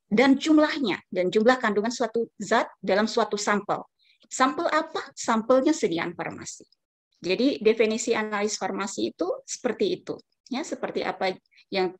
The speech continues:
telah kalian sampaikan juga. Baik, sekarang, eh, kita akan melihat ruang lingkupnya apa. Nah, ruang lingkup itu kita berbicara tentang, ya, apa saja yang akan dipelajari di dalam analisis farmasi.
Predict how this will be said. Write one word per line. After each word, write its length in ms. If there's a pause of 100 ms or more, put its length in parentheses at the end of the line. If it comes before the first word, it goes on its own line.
telah 240
kalian 240
sampaikan 480
juga. 320 (760)
Baik, 340 (380)
sekarang, 880 (240)
eh, 400
kita 320
akan 160
melihat 320 (960)
ruang 240
lingkupnya 640
apa. 240 (1040)
Nah, 300
ruang 260
lingkup 240
itu 240
kita 220
berbicara 500
tentang, 400 (480)
ya, 240
apa 240
saja 460
yang 80
akan 260
dipelajari 640
di 100
dalam 320
analisis 640
farmasi. 480